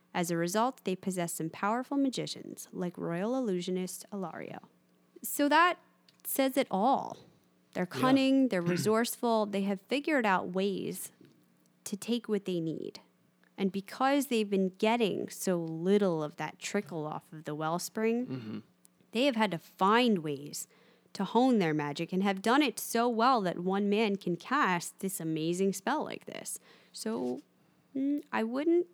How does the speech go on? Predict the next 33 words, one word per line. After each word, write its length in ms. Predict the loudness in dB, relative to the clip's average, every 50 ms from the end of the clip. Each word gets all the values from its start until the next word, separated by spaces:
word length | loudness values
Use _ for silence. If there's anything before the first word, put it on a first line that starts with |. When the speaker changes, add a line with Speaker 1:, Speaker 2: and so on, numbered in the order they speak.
| _ _
Speaker 1:
discount 520 | -2 -2 -2 -2 -4 -2 -2 -2 -2 -2 -2
a 60 | -2
war 280 | 0 0 0 0 0
yet. 320 | 0 0 0 0 -2 -6 -10 _ -20 -20 _ _ _ _ _ _ _ _ _ _ _ _ _ _ _ _ _ _ _ _ -8
A 60 | -8
serious 540 | -6 -4 -2 0 0 0 0 -2 -4 -8 -10
one. 220 | -12 -12 -14 -16 -20 _ _ _ _ _ _ _ -10 -10 -8 -6
Speaker 2:
Yeah, 340 | -2 4 6 8 8 6 6
I 100 | 4 4
mean, 320 | 4 4 4 4 2 0 -6 _ _ _ _ _ _ _ _ _ _ _ _ _ _ _ _ _ -2
I 60 | 2
wasn't 300 | 4 4 4 4 4 4
discounting 440 | 4 2 2 4 4 4 4 4 4 2
the 60 | 0
war. 300 | 0 2 4 4 6 4
I 60 | 4
was 160 | 2 -2 -4
discounting 760 | -4 -4 -2 -2 -2 -2 -2 0 0 0 0 -2 -4 -6 -8 -12 _ _
how 320 | -14 -12 -8 -4 -2 -2 -2
much 500 | -2 -2 -2 -2 -2 -4 -6 -10 -12 -10 -4
Fillory 460 | -2 0 0 0 -2 -2 -4 -6 -6
could 240 | -10 -10 -12 -12 -12 -10
fight 340 | -8 -4 -4 -4 -4 -4
them, 260 | -6 -6 -6 -8 -10 -14 -18 _ _ _ _ _ _ _ _ _ _ _ -20 -16 -14 -12
like, 100 | -6 -2
how 100 | 0 0
much 140 | 0 0
they 120 | 0 -2 -4
had. 340 | -2 -2 -2 -2 -2 -2 0
Speaker 1:
Oh, 380 | 2 2 4 4 4 2 0 -2
well, 320 | -2 0 0 2 2 2
I 100 | 0 -2
think 440 | -2 -2 0 0 0 -2 -4 -12